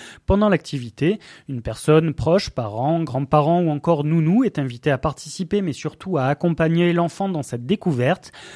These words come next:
Au menu, des jeux vocaux, des jeux de doigts, des instruments adaptés, des objets revisités ou encore de l'écoute. Ce sont des modules de cinq séances renouvelables. Un essai est possible, il faut vous rapprocher de l'E D M L.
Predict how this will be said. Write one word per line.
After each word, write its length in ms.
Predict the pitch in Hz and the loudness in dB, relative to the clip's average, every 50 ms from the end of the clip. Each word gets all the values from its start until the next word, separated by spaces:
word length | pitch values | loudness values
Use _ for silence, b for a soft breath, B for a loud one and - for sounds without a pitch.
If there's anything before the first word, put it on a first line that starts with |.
| B B B | B B B
Au 100 | B 180 | B 0
menu, 320 | 170 165 151 139 139 151 170 | 2 2 2 2 2 0 0
des 120 | 156 139 | 0 0
jeux 220 | 117 101 101 131 139 | 0 0 -2 -2 -2
vocaux, 440 | 123 123 123 123 - - 143 170 | 0 -2 -4 -4 -2 0 0 2
des 120 | 185 165 131 | 2 0 0
jeux 200 | 107 120 156 165 | 0 0 0 0
de 120 | 147 143 | 0 0
doigts, 280 | 127 120 117 117 135 165 | -2 0 0 2 2 2
des 200 | 165 156 123 127 | 0 0 0 -2
instruments 420 | 120 - - - 131 123 127 131 | -4 -6 -6 -6 -6 -4 -4 -2
adaptés, 540 | 202 185 165 131 - - - - 127 151 185 | -2 0 0 -2 -2 -4 -4 -2 -2 0 0
des 180 | 165 147 110 120 | 0 -2 -4 -4
objets 220 | 113 110 - 120 | -6 -4 -4 -4
revisités 800 | 110 107 143 196 190 190 165 147 135 117 - - 139 170 202 b b b b b | -2 0 0 0 2 0 -2 -2 -6 -6 -4 -2 -2 -2 -2 b b b b b
ou 60 | - 202 | -4 -2
encore 240 | 214 - 220 202 | -2 -2 0 0
de 100 | 180 165 | 2 2
l'écoute. 340 | 139 123 110 - - 151 185 - - - B B B B B B | 0 0 -2 -4 -4 -4 -4 -4 -6 -20 B B B B B B
Ce 160 | B - - 131 | B -8 -6 -6
sont 200 | - - 147 139 | -4 -4 -2 0
des 120 | 135 135 | 0 2
modules 300 | 135 135 131 139 165 151 | 2 2 2 2 2 2
de 100 | 131 123 | 2 -2
cinq 260 | 113 - 180 175 165 | -2 0 0 -2 -2
séances 320 | - - 185 175 180 165 - | -2 -2 -2 0 0 -2 -2
renouvelables. 800 | 147 208 214 214 208 165 147 123 110 117 147 175 196 202 - - _ - | 0 0 0 0 0 0 0 0 2 2 2 2 2 0 -2 -2 _ -6
Un 140 | - 233 247 | -4 -2 -2
essai 240 | 240 214 - - 196 | -2 -2 0 0 0
est 40 | 160 | 0
possible, 640 | - - 113 107 - - - 156 175 175 190 175 - 160 | 0 -4 -8 -8 -8 -4 -2 0 0 0 0 -2 -2 -4
il 100 | 147 120 | -8 -8
faut 160 | - - 139 | -8 -6 -6
vous 100 | 139 135 | -4 -4
rapprocher 600 | 123 143 127 - 107 104 98 - - 160 208 - - | -2 -4 -4 -6 -8 -14 -8 -4 -2 -2 -2 -4 -2
de 120 | 180 185 | 0 2
l'E 140 | 202 220 214 | 4 4 4
D 100 | 175 175 | 4 4
M 180 | 147 127 110 98 | 2 2 0 -4
L. 140 | 87 82 | -8 -14